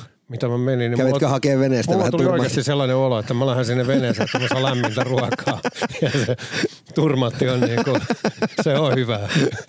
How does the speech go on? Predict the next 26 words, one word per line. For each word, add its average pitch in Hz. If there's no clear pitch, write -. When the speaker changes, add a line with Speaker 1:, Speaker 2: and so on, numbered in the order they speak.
Speaker 1:
Ja 127
niinku 127
kaikki 127
tollaiset 117
retkeilijät, 113
ketkä 113
tekee, 110
niin 104
kyllä 110
ne 107
tietää, 107
mikä 104
on 104
niinku 107
paras 110
merkki. 110
Niin 113
ei, 123
se, 123
se 123
ei 123
yökötä 110
yhtään, 107
että 104
mä 107
voisin 110